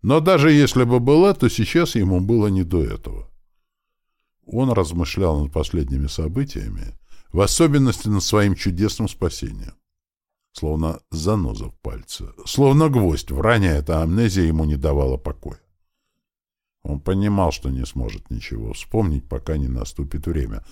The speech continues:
но ничего не мог с собой поделать. Копался в себе и копался с азартом золотоискателя. "Какие планы по прибытии домой?" — пробудил его от размышлений Ветер.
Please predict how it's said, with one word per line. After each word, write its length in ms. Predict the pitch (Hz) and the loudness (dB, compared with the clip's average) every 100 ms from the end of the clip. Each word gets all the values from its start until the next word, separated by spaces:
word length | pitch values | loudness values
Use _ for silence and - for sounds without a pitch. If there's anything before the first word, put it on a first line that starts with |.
| - - - | -20 -10 0
но 200 | 120 139 | 2 4
ничего 540 | 135 123 123 107 123 | 4 4 2 4 4
не 100 | 135 | 4
мог 220 | 101 87 | 2 0
с 60 | - | 0
собой 260 | 92 87 | 0 0
поделать. 520 | 82 85 71 85 53 - - _ _ _ | -2 -2 -4 -6 -8 -12 -18 _ _ _
Копался 560 | 87 76 101 101 - 82 | -2 0 2 2 0 -2
в 40 | |
себе 380 | - 92 123 123 | -2 0 2 2
и 20 | |
копался 520 | - 73 87 78 80 | 2 -2 -2 -4 -4
с 80 | 69 | -4
азартом 480 | 67 73 64 - 64 | -2 -2 -4 -6 -8
золотоискателя. 920 | 65 64 60 67 62 - 71 - - _ _ _ _ _ _ _ _ _ _ _ _ _ _ _ _ _ _ _ _ _ _ _ _ _ | -6 -8 -8 -8 -8 -10 -14 -14 -18 _ _ _ _ _ _ _ _ _ _ _ _ _ _ _ _ _ _ _ _ _ _ _ _ _
"Какие 400 | - 120 113 175 | 0 2 4 4
планы 400 | 170 147 139 131 | 4 4 4 4
по 120 | 113 113 | 2 2
прибытии 520 | 117 110 113 - 107 | 2 4 2 2 0
домой?" — 560 | 87 85 69 65 71 - - | 4 2 2 -2 -6 -10 -6
пробудил 500 | 71 65 69 71 69 | -4 -4 -4 -2 -2
его 200 | 67 65 | -2 -2
от 120 | - | -4
размышлений 600 | 67 60 64 69 64 67 | -6 -6 -6 -4 -4 -4
Ветер. 380 | 60 57 - | -6 -8 -12